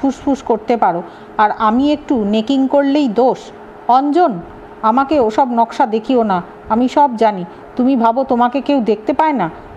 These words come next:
বউকে ধোঁকা দিয়ে প্রণবেশদা এদিকে তোমার সঙ্গে।" "অঞ্জন, এসব কি বলছো কি?" "ঠিকই বলছি, আমাকে ঘাঁটিও না,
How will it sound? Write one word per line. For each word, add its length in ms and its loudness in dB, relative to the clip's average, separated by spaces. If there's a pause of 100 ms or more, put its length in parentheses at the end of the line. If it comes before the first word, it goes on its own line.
বউকে 320 2
ধোঁকা 340 2
দিয়ে 260 0
প্রণবেশদা 680 0 (400)
এদিকে 340 0
তোমার 400 0
সঙ্গে।" 340 0 (320)
"অঞ্জন, 520 2
এসব 260 0 (100)
কি 120 2
বলছো 380 0
কি?" 240 -4 (440)
"ঠিকই 260 0
বলছি, 400 0
আমাকে 320 0
ঘাঁটিও 420 0
না, 200 -2